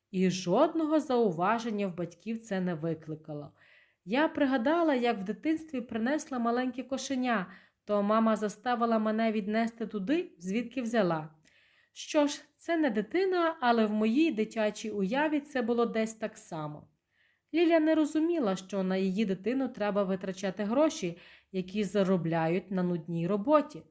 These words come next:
«Надь, ну ти на кілька років від мене старша, а так нудиш. Я не хочу нидіти на роботі, я хочу все робити з задоволенням». Коли батьки побачили, що Ліля просто ніяк не піклується про малечу,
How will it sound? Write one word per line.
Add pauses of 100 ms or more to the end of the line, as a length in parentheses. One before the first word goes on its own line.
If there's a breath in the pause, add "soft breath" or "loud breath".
(440)
«Надь, (280 soft breath)
ну
ти
на
кілька
років
від
мене
старша,
а
так
нудиш. (360 loud breath)
Я
не
хочу
нидіти
на
роботі, (280 loud breath)
я
хочу
все
робити
з
задоволенням». (720)
Коли
батьки
побачили,
що
Ліля
просто
ніяк
не
піклується
про
малечу,